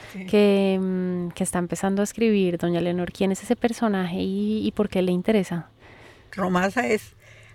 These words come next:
Speaker 1: para mi imaginación, es una persona que viene con ideas de libertad,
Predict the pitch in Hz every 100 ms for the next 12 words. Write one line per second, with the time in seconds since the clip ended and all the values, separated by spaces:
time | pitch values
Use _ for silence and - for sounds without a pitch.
0 | - - - 180 185 190 185 196 196 175
1 | 170 202 220 208 202 208 202 196 170 -
2 | 185 190 190 196 - _ - - - 170
3 | 185 196 202 - 165 170 160 170 175 190
4 | - - - - _ 170 180 170 156 156
5 | - 185 220 208